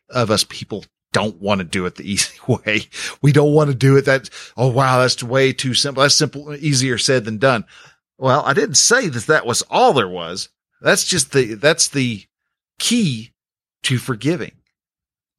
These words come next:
There's other people who think it needs to have a more of a ritual, something, and rituals work. Rituals are very good for us to set our minds into a particular track.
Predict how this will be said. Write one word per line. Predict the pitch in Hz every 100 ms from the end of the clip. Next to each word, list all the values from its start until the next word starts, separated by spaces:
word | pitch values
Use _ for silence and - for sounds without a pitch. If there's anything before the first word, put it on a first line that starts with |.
| _
There's | 139 131 123
other | 139 143
people | 139 131 135
who | 120 131 127
think | - - 143 135 131
it | 127
needs | 131 107
to | 127 120
have | 120 123
a | 117
more | 123 135
of | 117
a | 107
ritual, | 104 147 - 104 78
something, | - 120 104 117
and | 131 117 117 107
rituals | 147 - 403 359 196
work. | - 262 113 - _
Rituals | 135 175 285 262 208
are | 175
very | 131 170 202
good | 151 - 160 170 - - - - - _
for | - 147 139
us | 135 -
to | - 131
set | - - 156 156 151
our | 127 127
minds | 117 117 113 104
into | 107 113
a | 104
particular | - - 95 92 90
track. | - 165 104